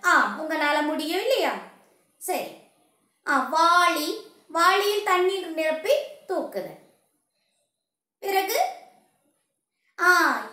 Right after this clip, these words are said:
இருக்கைகளை தூக்குதல் இல்லையா? நாற்காலிகள். ஆ, பிளாஸ்டிக் நாற்காலியை உங்களால தூக்க முடியும்.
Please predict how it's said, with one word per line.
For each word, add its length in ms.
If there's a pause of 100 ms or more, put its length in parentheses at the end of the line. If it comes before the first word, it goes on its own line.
இருக்கைகளை 840
தூக்குதல் 460
இல்லையா? 280
நாற்காலிகள். 1000 (1700)
ஆ, 360 (120)
பிளாஸ்டிக் 600
நாற்காலியை 1000
உங்களால 540
தூக்க 320
முடியும். 500